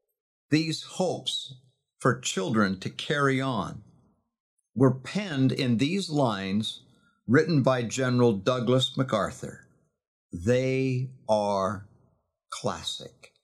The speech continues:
And where he refers to a son, I would add a daughter as well. He said, and I quote, "Build me a son,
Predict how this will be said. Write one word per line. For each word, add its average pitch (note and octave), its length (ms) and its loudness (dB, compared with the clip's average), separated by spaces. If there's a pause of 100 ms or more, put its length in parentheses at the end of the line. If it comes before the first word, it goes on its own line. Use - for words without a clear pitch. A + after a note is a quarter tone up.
(680)
And G#2+ 100 4
where C3 140 8
he E3+ 140 2
refers F3+ 800 2
to C3 160 -4
a A#2 60 -2
son, F3+ 560 -2 (840)
I F#2+ 120 0
would G2+ 180 4
add G2+ 340 -2
a - 40 2
daughter E2 600 -2
as - 180 -6
well. D2+ 400 -6 (560)
He - 180 -10
said, - 480 -8 (400)
and C#2+ 120 -8
I B1+ 80 -8
quote, - 460 -6 (1700)
"Build C3 320 6
me G2 160 2
a E2+ 160 -6
son, C#2+ 500 -8